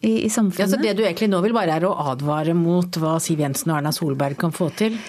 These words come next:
Speaker 1: Ja, det vil si, jeg vil si to ting egentlig. Vi ser at vi, vi har, vi er fortsatt et samfunn i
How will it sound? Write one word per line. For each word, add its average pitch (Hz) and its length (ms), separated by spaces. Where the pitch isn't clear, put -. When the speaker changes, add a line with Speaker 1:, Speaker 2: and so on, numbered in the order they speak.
Speaker 1:
Ja, 311 120
det 277 180
vil 277 120
si, - 100
jeg 269 80
vil 269 60
si 262 200
to 269 220
ting 233 260
egentlig. 220 560
Vi 269 120
ser 240 440
at 233 160
vi, 226 400
vi 220 160
har, 202 360
vi 220 360
er 220 60
fortsatt 214 420
et 254 100
samfunn 208 400
i 214 40